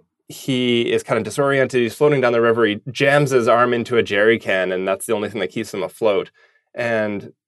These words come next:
he can hear people who had sort of seen what was happening, and they're running down this, the, the bank of the river trying to help him, but there's not much they can do. And if you can imagine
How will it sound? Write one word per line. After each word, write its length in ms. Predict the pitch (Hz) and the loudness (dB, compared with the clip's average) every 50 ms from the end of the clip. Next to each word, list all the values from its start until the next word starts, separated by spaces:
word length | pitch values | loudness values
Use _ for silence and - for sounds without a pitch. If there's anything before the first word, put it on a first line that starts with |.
| _ _ _ | _ _ _
he 200 | - 127 151 151 | -6 -2 0 0
can 160 | 151 - 151 | 0 0 -4
hear 300 | 135 101 107 156 190 208 | -6 -2 4 4 4 4
people 640 | 156 - 156 165 160 160 123 98 85 80 73 - - - | 4 0 -4 -4 -2 -2 -2 -2 0 0 -2 -4 -4 -6
who 200 | - 139 127 123 | -4 0 0 0
had 200 | 113 113 110 110 | 2 0 -2 -2
sort 120 | - 123 | -2 -4
of 80 | 113 - | -4 -4
seen 240 | - - 131 123 120 | -4 -4 -4 -2 -2
what 120 | 113 92 | -2 -2
was 120 | 101 104 - | -2 -4 -4
happening, 400 | - 110 120 - 113 107 98 98 | -4 -4 -4 -4 -4 -4 -4 0
and 80 | 98 | 0
they're 140 | 110 117 113 | 2 4 4
running 280 | 117 123 120 120 113 110 | 4 4 4 4 2 0
down 540 | 113 110 110 110 110 110 107 101 101 95 | 0 0 0 0 -2 -2 -4 -4 -6 -6
this, 240 | 95 - 104 - - | -8 -8 -8 -10 -8
the, 200 | - 117 113 101 | -2 -2 0 0
the 120 | 82 104 104 | 0 -4 -8
bank 380 | 92 - - 117 117 113 - | -8 -6 -4 -2 -2 -2 -2
of 60 | 110 | -2
the 100 | 98 95 | 0 0
river 260 | 104 120 127 120 113 92 | 0 0 0 0 -2 -2
trying 240 | - - 110 107 | -2 -2 -2 -2
to 100 | 104 98 | -2 -2
help 300 | 95 - 123 - 185 - | -2 0 -2 -2 0 0
him, 160 | 104 95 92 92 | -2 -4 -2 -4
but 140 | 95 - | -4 -4
there's 160 | - 107 113 143 | -2 -4 -4 -2
not 180 | 139 - - | -4 -6 -6
much 220 | 123 120 - - - | -8 -12 -12 -8 -8
they 120 | 127 131 | -8 -6
can 160 | - 92 92 | -6 -10 -8
do. 340 | 95 123 143 143 101 98 98 - _ _ _ _ _ _ _ _ _ _ _ _ _ _ | -6 -4 -2 -2 -2 -2 -4 -6 _ _ _ _ _ _ _ _ _ _ _ _ _ _
And 260 | - 147 147 147 143 - - | -2 0 0 0 -2 -4 -4
if 120 | 151 160 | -4 -4
you 80 | 185 180 | -2 0
can 120 | - 220 | 2 2
imagine 680 | 170 143 131 135 131 131 131 123 120 110 104 107 127 | 2 4 2 2 2 0 -2 -2 -2 -4 -6 -8 -12